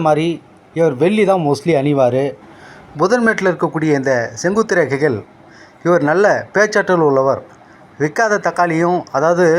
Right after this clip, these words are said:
அழுகுன தக்காளி கூட ஒரு நல்ல ரேட்டு விற்கக்கூடிய மிக சிறந்த சேல்ஸ்மேன், ஸ்-, வியாபார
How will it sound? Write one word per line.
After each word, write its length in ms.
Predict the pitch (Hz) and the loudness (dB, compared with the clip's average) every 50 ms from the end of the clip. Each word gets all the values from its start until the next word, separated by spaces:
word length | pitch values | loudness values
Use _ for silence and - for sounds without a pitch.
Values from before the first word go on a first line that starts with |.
| 185 180 165 - - - 135 | 0 -4 -8 -10 -4 -2 0
அழுகுன 320 | 170 208 233 233 220 214 185 - | 0 0 0 0 0 0 0 -2
தக்காளி 240 | 180 160 170 170 156 151 | -2 -2 0 0 0 0
கூட 100 | 165 185 185 | 2 2 0
ஒரு 100 | 170 156 143 139 | 0 0 0 0
நல்ல 180 | 151 180 185 165 | 2 2 0 0
ரேட்டு 180 | 165 147 151 147 143 | 0 -2 -2 -4 -4
விற்கக்கூடிய 520 | 135 - 151 - 139 127 135 147 156 156 147 139 | -4 -4 -6 -4 -6 -6 -4 -2 -2 0 0 0
மிக 160 | 139 147 139 - | 0 -2 -2 -2
சிறந்த 260 | 165 151 143 143 160 147 - - | -2 -2 -2 -2 -2 -2 0 0
சேல்ஸ்மேன், 460 | 170 175 170 170 - 156 135 113 98 - - - - - - - - - - - - - - - | -2 -2 -2 -4 -6 -6 -6 -6 -6 -10 -16 -20 -20 -20 -20 -20 -20 -20 -20 -20 -18 -14 -12 -12
ஸ்-, 120 | - 156 151 143 | -10 -6 -2 0
வியாபார 320 | 170 190 214 196 202 196 | 0 2 2 2 0 0